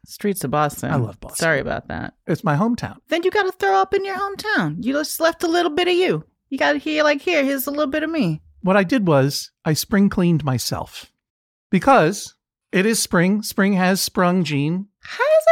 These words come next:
Speaker 1: it?
Speaker 2: Not really.
Speaker 1: Uh.
Speaker 2: You're de-, you're, am I allowed to reveal where you are?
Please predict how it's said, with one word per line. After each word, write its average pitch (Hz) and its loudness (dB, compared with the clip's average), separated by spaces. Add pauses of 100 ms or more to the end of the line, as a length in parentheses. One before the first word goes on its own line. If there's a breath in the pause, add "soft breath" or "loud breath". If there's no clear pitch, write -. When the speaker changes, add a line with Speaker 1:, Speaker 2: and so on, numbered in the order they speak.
(140)
Speaker 1:
it? - -8 (280)
Speaker 2:
Not 170 0
really. 127 0 (140)
Speaker 1:
Uh. 147 -2 (220)
Speaker 2:
You're 208 2
de-, - -4
you're, 196 2
am 160 2
I 190 4
allowed 160 2
to 151 -2
reveal 139 0
where 120 2
you 135 -2
are? 160 -4